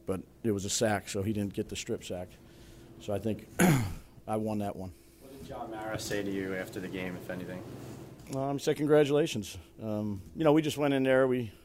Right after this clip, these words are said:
Speaker 1: talked like we normally do. You know, there's music playing. Uh, the reason why I was a little late, I was, I couldn't sit in that Gatorade, so I had to take a shower. Pat's, I'm like, "Pat, I'm taking a shower right now.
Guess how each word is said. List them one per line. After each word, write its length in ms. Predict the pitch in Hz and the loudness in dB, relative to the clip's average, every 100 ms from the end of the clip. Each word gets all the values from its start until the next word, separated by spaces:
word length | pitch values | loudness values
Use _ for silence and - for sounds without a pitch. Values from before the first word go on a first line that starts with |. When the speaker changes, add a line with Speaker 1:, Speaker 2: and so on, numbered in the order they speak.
| - - | -20 4
Speaker 1:
talked 220 | 131 123 | 6 8
like 120 | 131 123 | 6 4
we 80 | |
normally 340 | 120 123 127 120 | 4 6 6 6
do. 320 | 123 123 117 - - - - - - - - | 6 6 2 -6 -20 -20 -20 -20 -20 -20 -10
You 100 | 110 | -4
know, 100 | 110 | -2
there's 160 | 101 | 0
music 360 | 120 127 110 104 | 2 2 0 -2
playing. 460 | 117 117 117 117 107 - - - | -2 0 0 -2 -6 -18 -18 -14
Uh, 60 | 95 101 - | -10 -10 -6
the 80 | |
reason 200 | 113 107 | -4 0
why 80 | 110 | 0
I 20 | |
was 100 | 107 | 0
a 40 | 107 | 0
little 140 | 107 | 0
late, 180 | 110 107 | 2 2
I 60 | 101 | 0
was, 240 | 92 - - 104 - - - - | -2 -14 -18 -20 -20 -20 -20 -12
I 60 | 104 | -10
couldn't 240 | - 110 95 | -4 -4 -2
sit 200 | 123 110 | -2 -2
in 80 | 104 | -2
that 160 | 101 - - - - - - - - | -4 -8 -20 -20 -20 -20 -20 -20 -12
Gatorade, 460 | 98 113 101 95 87 80 - - - - | -2 0 0 -2 -4 -10 -20 -20 -20 -18
so 140 | - 90 | -10 -8
I 40 | |
had 240 | 90 98 | -6 -6
to 60 | 110 | -6
take 60 | 92 | -6
a 20 | |
shower. 320 | - 107 98 92 | -4 -2 -2 -2
Pat's, 400 | 110 98 - - - - - - - - - 104 | -4 -4 -6 -16 -20 -20 -20 -20 -20 -20 -16 -12
I'm 60 | |
like, 160 | 98 - | -8 -2
"Pat, 180 | 117 104 | 0 0
I'm 80 | |
taking 260 | 101 110 101 | 0 -2 -2
a 40 | |
shower 340 | 95 104 95 82 | -4 -2 -2 -2
right 180 | 85 82 | -6 -6
now. 220 | 82 | -8